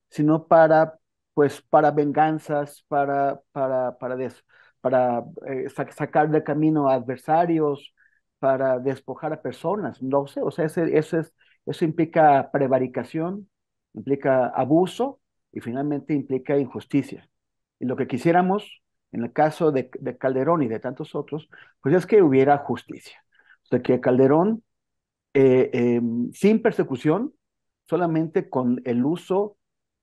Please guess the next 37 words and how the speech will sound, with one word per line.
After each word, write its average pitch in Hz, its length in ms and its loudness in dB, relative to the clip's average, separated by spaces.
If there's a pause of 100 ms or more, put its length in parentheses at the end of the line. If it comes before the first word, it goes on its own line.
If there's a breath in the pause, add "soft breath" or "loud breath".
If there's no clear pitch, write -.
(260)
pleno 170 280 2
de 151 100 4
garantías, 143 840 -6 (640)
eh, 123 440 -6
de 131 220 -2
la 123 160 -2
ju-, - 140 -10
de 131 140 -4
la 123 120 0
justicia, 170 720 -4 (300)
fuera 147 320 4
llamado 139 640 0
a 113 140 -10
cuentas 147 600 -4 (360)
para 147 180 2
responder 165 560 0
por 151 180 0
todas 202 320 0
estas 214 240 -4
cosas 175 340 -10
de 220 60 -4
las 143 200 -6
que 165 120 -10
se 170 100 -12
está, 165 340 -8 (300)
pues, 190 160 0
haciendo 170 360 -4
tonto. - 380 -8 (540)
Tonto 139 300 2
para 135 200 2
no 139 140 4
usar 147 280 4
una 147 200 2
palabra 123 540 0 (540)
más, 117 500 -8
bastante 123 720 -2
más, 135 360 -2